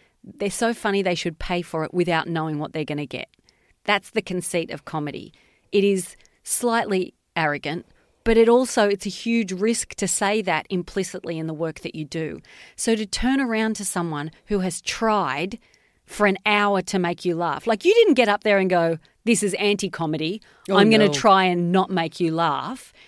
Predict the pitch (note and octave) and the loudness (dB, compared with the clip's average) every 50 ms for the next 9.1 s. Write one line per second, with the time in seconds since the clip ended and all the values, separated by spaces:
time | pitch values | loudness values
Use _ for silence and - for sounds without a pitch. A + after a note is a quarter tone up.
0 | _ _ - B3 A#3+ - C4 C#4+ D#4+ C#4 - B3+ G3 - - B3 A#3 - B3+ A#3+ | _ _ -6 -6 -4 0 0 0 2 2 0 -2 -2 0 0 -2 -2 -2 -4 -6
1 | - G#3+ G#3+ G#3 - - A#3 G#3+ - B3+ G#3+ A3+ G#3 - G3 F#3 F3+ - - F#3 | -2 -2 -4 -4 -2 -4 -4 -4 -4 -4 -4 -4 -4 -2 -4 -4 -4 -6 -8 -8
2 | - G#3 - A3 F#3+ - F#3+ - - - F#3+ F#3+ F#3 F3+ F#3 F3+ E3 F3 - F#3+ | -8 -8 -8 -6 -6 -4 -6 -6 -4 -2 0 0 0 0 0 -2 -2 -2 -2 0
3 | F3+ E3+ E3+ E3 - - F#3 F3 F3 E3+ E3 E3 E3 - - - - _ _ _ | 0 0 0 -2 -4 -2 -2 0 0 -2 -2 -4 -8 -10 -16 -20 -20 _ _ _
4 | - - F#3 F#3 E3+ D#3+ D3+ D#3 - - - - _ _ _ _ _ - F3+ - | -4 0 2 4 4 2 0 -2 -8 -18 -20 -20 _ _ _ _ _ -8 -2 0
5 | G#3+ A3 - - - G3 G#3+ - - F3+ E3 - F#3+ F3 F3 F3 E3+ F3 E3 - | 0 0 0 -2 -2 -2 -2 0 0 -2 -2 0 0 0 0 0 -2 -2 -4 -4
6 | - - F3+ E3+ E3+ F3 D#3 F3+ - - - F#3 E3+ - - - - - D#3+ F3 | -2 0 0 0 0 -2 -2 -4 -4 -4 -4 -6 -6 -6 -10 -14 -10 -10 -10 -12
7 | - _ - F3+ E3+ D#3+ D#3+ E3 E3 E3 D#3+ D3+ - - - - F#3 E3+ D#3+ D#3+ | -10 _ -8 -6 -4 -4 -4 -4 -6 -6 -8 -8 -10 -10 -4 -2 0 0 0 0
8 | - - F3 D#3 C#3 - F#3 - - A3 G3+ F#3+ F#3 F#3 F3+ - F#3 A#3 A#3+ C4 | -2 -4 -4 -4 -4 -6 -8 -8 -6 -6 -4 -4 -4 -4 -4 0 2 4 4 4
9 | B3+ C4 | 4 2